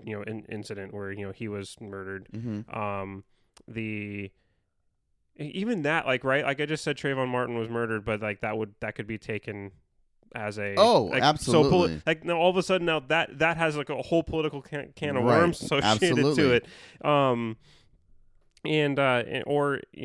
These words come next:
Speaker 1: know, he, there was an incident in, like, Connecticut where, like, this African-American professor was coming home and had left his keys, like, locked his, locked his keys or left his keys somewhere and was trying to, like, break into his own home. And a
Speaker 2: Mm-hmm.
Speaker 1: white police officer pulls up,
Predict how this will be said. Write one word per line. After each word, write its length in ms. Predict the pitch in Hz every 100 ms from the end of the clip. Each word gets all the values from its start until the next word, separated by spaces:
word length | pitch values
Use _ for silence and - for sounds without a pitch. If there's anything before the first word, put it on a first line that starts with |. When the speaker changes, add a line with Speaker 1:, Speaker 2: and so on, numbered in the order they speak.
| 131
Speaker 1:
know, 60 |
he, 180 | 127 -
there 160 | - 143
was 180 | 131
an 120 | 127 127
incident 420 | 135 139 123 120
in, 200 | 117 117
like, 240 | 113 -
Connecticut 580 | - 127 123 117 - 107
where, 140 | 107 104
like, 240 | 104 -
this 260 | 113 104 -
African-American 640 | 113 113 - 120 107 107 110
professor 460 | 113 - 110 -
was 120 | 107 101
coming 300 | - 110 104
home 380 | 120 107 104
and 80 | 107
had 140 | 107 104
left 220 | 107 -
his 180 | 107 -
keys, 480 | - 151 139 117 - _
like, 120 | 117
locked 260 | 110 123 127
his, 200 | 117 110 - _ _
locked 180 | 143 143
his 140 | 135
keys 280 | - 131 123
or 40 |
left 220 | 113 123 127
his 120 | 117
keys 260 | - 120 -
somewhere 340 | 120 117 117
and 80 | 113
was 100 | 107
trying 240 | - 113
to, 80 | 110
like, 160 | 107 104 _
break 240 | 120 117
into 240 | 120 113 117
his 140 | 110
own 220 | - 113 113
home. 360 | 117 113 127 -
And 300 | 117 117 123
a 20 |
Speaker 2:
Mm-hmm. 140 | 120
Speaker 1:
white 280 | 117 123 -
police 320 | - 156 175
officer 380 | 151 131 131 131
pulls 300 | - 127 117
up, 220 | 117 110